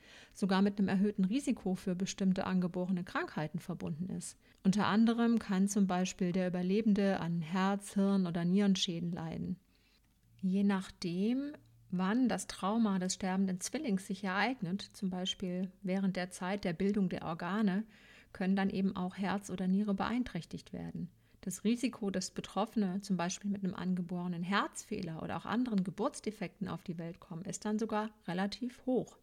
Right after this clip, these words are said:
Auch Hörschwierigkeiten findet man mal immer wieder bei Menschen, die dann tatsächlich auf einem Ohr taub sind,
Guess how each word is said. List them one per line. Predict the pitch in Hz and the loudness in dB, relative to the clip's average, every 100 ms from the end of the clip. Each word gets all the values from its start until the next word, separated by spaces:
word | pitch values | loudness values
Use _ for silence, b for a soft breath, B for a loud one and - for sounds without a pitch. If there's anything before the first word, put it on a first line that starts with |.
| B B B B B B B | B B B B B B B
Auch | 170 170 - | -6 -4 0
Hörschwierigkeiten | 202 - - 196 175 175 - 180 160 - 180 | 2 4 2 2 0 -4 -8 -8 -8 -6 -6
findet | - 175 185 | -4 -4 -4
man | 170 170 | -6 -4
mal | 165 | -6
immer | - 170 170 | -4 -4 -4
wieder | 170 165 165 185 B B B B | -6 -6 -8 -10 B B B B
bei | 180 | -2
Menschen, | 180 190 226 226 | 2 2 2 2
die | 202 | 2
dann | 185 | 0
tatsächlich | - 190 196 226 226 185 | -2 -4 -4 -6 -8 -8
auf | - | -6
einem | 165 185 196 202 | -2 2 4 2
Ohr | 180 180 190 | -2 -4 -4
taub | - 233 247 | -6 -8 -6
sind, | - 165 220 | -6 -4 -4